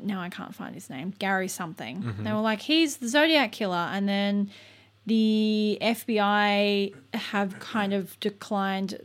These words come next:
Speaker 1: F B I and the San Fran Police Department have both kind of declined to comment and said that the investigation is still well and truly open as far as they're concerned, which I guess
Speaker 2: Right.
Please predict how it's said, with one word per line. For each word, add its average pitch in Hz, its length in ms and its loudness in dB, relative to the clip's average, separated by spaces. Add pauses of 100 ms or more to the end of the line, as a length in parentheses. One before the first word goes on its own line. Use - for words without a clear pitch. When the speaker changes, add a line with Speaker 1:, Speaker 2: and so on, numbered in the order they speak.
Speaker 1:
F - 200 -2
B 233 80 2
I 233 160 4
and 208 200 0
the 208 60 -2
San 202 500 -2
Fran 190 520 -4
Police 196 280 -4
Department 190 440 -6
have 185 220 -6
both 190 260 -4
kind 196 240 -4
of 185 200 -8 (1600)
declined 202 520 -2
to - 60 -14
comment 185 520 -4
and 180 220 -6
said 175 220 -6
that 170 120 -10
the 190 120 -4
investigation 180 680 -8
is 165 100 -10
still - 340 -6
well 180 220 -6
and 175 80 -8
truly 175 260 -8
open 151 360 -8
as 123 160 -10
far 117 240 -8
as - 300 -10
they're 185 240 -8
concerned, - 380 -10
which 269 140 -4
I 339 160 2
guess 359 600 2
Speaker 2:
Right. - 80 -20